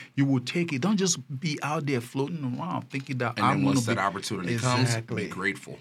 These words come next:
Speaker 1: Exactly. Be
Speaker 2: And be
Speaker 1: grateful
Speaker 2: willing
Speaker 1: and
Speaker 2: to
Speaker 1: keep
Speaker 2: pay it
Speaker 1: back.
Speaker 2: forward.
Speaker 1: Yeah.
Speaker 2: Give
Speaker 1: You know,
Speaker 2: it back.
Speaker 1: exactly. And then shout out. I wanna give shout out to all our people out there doing the right thing. You know, all the artists who are not buying the chain and looking heavy in the neck. Meanwhile, your communities are dying.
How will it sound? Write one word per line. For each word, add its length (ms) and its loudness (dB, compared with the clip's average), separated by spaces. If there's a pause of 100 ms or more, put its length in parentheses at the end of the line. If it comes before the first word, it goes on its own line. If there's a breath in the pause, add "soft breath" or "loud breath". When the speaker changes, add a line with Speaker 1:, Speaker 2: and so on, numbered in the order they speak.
Speaker 1:
Exactly. 580 -2
Be 120 -2
Speaker 2:
And 80 0
be 80 2
Speaker 1:
grateful 180 4
Speaker 2:
willing 200 4
Speaker 1:
and 80 -2
Speaker 2:
to 80 2
Speaker 1:
keep 100 -4
Speaker 2:
pay 100 -2
it 60 -2
Speaker 1:
back. 180 -6
Speaker 2:
forward. 320 -4
Speaker 1:
Yeah. 320 -4 (360 loud breath)
Speaker 2:
Give 120 4
Speaker 1:
You 60 4
know, 80 4
Speaker 2:
it 120 -4
back. 320 -8 (120)
Speaker 1:
exactly. 480 2
And 80 6
then 80 4
shout 320 4
out. 220 6
I 80 6
wanna 220 0
give 180 0
shout 260 0
out 180 2
to 300 0 (280 loud breath)
all 220 6
our 140 4
people 360 0
out 220 0
there 140 2
doing 240 4
the 100 4
right 240 4
thing. 400 2
You 140 0
know, 120 2
all 200 6
the 160 0
artists 560 0
who 180 0
are 100 2
not 300 0
buying 320 6
the 80 2
chain 400 2
and 200 -2
looking 300 4
heavy 380 4
in 80 6
the 100 6
neck. 340 4
Meanwhile, 320 2
your 120 0
communities 580 -4
are 100 2
dying. 520 2